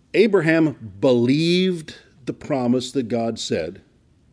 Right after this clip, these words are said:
God evaluated that and wrote it down as righteousness. Right? So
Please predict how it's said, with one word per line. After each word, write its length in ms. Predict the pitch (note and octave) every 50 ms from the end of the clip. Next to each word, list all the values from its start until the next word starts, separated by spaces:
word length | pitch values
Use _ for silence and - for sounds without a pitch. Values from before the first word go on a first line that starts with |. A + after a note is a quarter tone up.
| _ _ _ _ _ _ _ _ _ _ _ _ _ _ -
God 240 | - C3+ C#3 D3+
evaluated 840 | E3 F3 D3 A#2+ D#3 D#3 E3 E3 D#3+ D3 C#3 B2 A2+ A2 G2+ G#2 F#2
that 280 | F2 G2+ F#2 F2 A2 - - _ _ _ _ _ _ _ _ _ _ _ _ _ _ _ _ _ _ _ _ _ _ _ _ _ _ _ -
and 240 | C3 C3 C3 B2
wrote 200 | B2 B2+ B2+ C#3
it 100 | D#3 C#3
down 300 | A2 A#2 G#2 G#2 G#2 G#2
as 180 | G#2+ G#2 F#2 -
righteousness. 680 | G#2 G2+ F#2+ F2 - E2 - - - - - - - - _ _ _ _ _ _ _ _ _ _ - - - _ - _ _ _ _ _ _ _ -
Right? 340 | F#2+ F2+ G2 B2+ B2 - -
So 360 | - - C#3+ B2+ A#2+ A#2